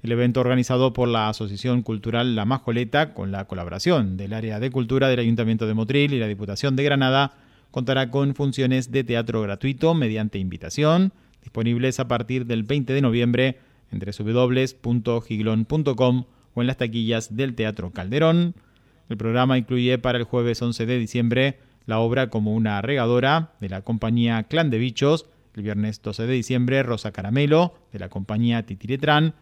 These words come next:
con función escolar y sesión abierta al público, ambos días en el Teatro Calderón, y el sábado trece de diciembre el espectáculo de Calle La Cabra,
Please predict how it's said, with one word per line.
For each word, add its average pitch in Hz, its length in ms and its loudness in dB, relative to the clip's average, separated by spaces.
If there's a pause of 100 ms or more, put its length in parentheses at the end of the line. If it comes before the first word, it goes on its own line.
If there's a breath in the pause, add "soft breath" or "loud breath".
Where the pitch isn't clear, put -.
(160 soft breath)
con 101 180 -10
función 110 280 -6
escolar 123 340 -2
y 123 40 -4
sesión 113 300 -4
abierta 117 360 -2
al 147 100 -2
público, 143 560 2 (260 loud breath)
ambos 110 240 -4
días 123 240 -2
en 120 80 0
el 117 100 0
Teatro 110 300 -4
Calderón, 151 540 2 (340 soft breath)
y 123 60 -4
el 110 60 -6
sábado 127 360 0
trece 113 280 -4
de 139 120 -2
diciembre 135 640 2 (240 soft breath)
el 131 80 -6
espectáculo 131 640 0
de 110 120 -4
Calle 110 320 -2
La 87 140 -8
Cabra, 151 540 2